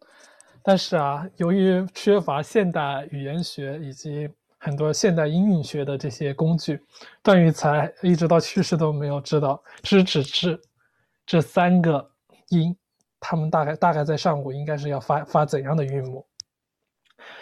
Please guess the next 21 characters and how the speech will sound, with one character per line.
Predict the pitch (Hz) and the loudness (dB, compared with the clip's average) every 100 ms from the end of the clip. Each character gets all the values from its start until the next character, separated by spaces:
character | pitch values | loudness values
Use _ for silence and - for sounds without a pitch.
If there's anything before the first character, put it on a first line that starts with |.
| - | 2
民 | 202 269 | 6 8
国 | 294 220 | 8 6
时 | - 180 | 6 0
期， | 185 - 185 202 | 2 2 2 2
由 | 175 190 | 2 4
于 | 175 175 | 4 2
就 | 170 180 | 0 -4
是 | - 160 156 - _ _ _ _ | -2 0 -2 -4 _ _ _ _
中 | 214 220 | 0 2
西 | - 202 | 2 -2
交 | 185 196 196 170 | 0 2 2 0
流， | 139 139 160 _ _ - | -4 -6 -8 _ _ -8
呃， | 156 143 147 185 _ _ _ _ _ | -4 -4 -6 -10 _ _ _ _ _
开 | - 175 | -10 -8
始 | - | -8
逐 | 156 156 | -6 -2
渐 | 175 | -2
兴 | 147 190 185 | 0 0 -2
盛， | - 185 175 _ _ _ _ _ _ _ _ | -2 -8 -8 _ _ _ _ _ _ _ _
很 | - 180 175 | -2 0 2
多 | 220 214 214 - | 4 4 4 0